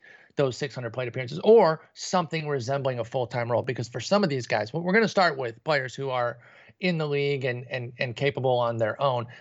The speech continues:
But then we're gonna get into some prospects that, uh, would have to carve out a role. And I, I wanna kinda see where you're at with them. Let's start with somebody who I know you like and, and talk, talk a bit more about Oneil Cruz, 'cause we have,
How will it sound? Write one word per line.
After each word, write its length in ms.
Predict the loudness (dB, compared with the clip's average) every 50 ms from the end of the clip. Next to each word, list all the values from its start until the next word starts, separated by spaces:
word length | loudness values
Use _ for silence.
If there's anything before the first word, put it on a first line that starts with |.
| _
But 100 | -2 2
then 100 | 2 4
we're 80 | 4 4
gonna 140 | 2 2 2
get 160 | 0 0 0
into 140 | -2 -4 -6
some 160 | -6 -8 -4
prospects 600 | -2 -2 -2 -2 -2 0 0 0 0 0 -6 -6
that, 300 | -2 0 0 0 0 -2
uh, 180 | -2 -2 -2 -2 -4 -14 -14 -4 0
would 100 | 2 4
have 140 | 4 2 2
to 80 | -2
carve 340 | -8 -4 -4 -4 -2 -2 -2
out 220 | 0 0 2 0 0
a 20 |
role. 240 | 0 0 0 0 0
And 100 | 0 -2
I, 120 | -2 -4 -2
I 60 | -4 -2
wanna 200 | -2 -2 -4 -4
kinda 220 | -6 -6 -6 -6
see 200 | -8 -6 -4 -4
where 120 | -2 -2 0
you're 120 | 2 4
at 220 | 6 6 4 2 0 0
with 260 | 2 2 0 0 0
them. 320 | 2 2 2 2 -2 -8 -12 -14 -18 -20 -14 -4 0
Let's 160 | 0 0 2
start 140 | 2 2 2
with 100 | 4 2
somebody 220 | 0 0 0 0
who 100 | 0 -2
I 80 | -2 -2
know 360 | -4 -6 -4 -2 -2 -2 -2
you 180 | -4 -8 -12 -12
like 400 | -12 -12 -14 -16 -20 -20 -20 _ _ _ _ -10
and, 200 | -10 -10 -10 -12 _ -12
and 160 | -10 -10 -4
talk, 340 | 0 0 0 0 -2 -10 -6
talk 160 | -4 -4 -2
a 40 | 0
bit 180 | -2 -2 -2 0
more 220 | 2 4 4 4
about 400 | 4 2 2 4 4 2 0 -4 _ -4
Oneil 560 | -2 -2 -2 -2 -4 -6 -6 -6 -6 -8 -10
Cruz, 540 | -14 -12 -8 -6 -6 -6 -8 -10 -12 -10 -6
'cause 180 | -6 -4 0
we 120 | 2 4 4
have, 200 | 4 4 2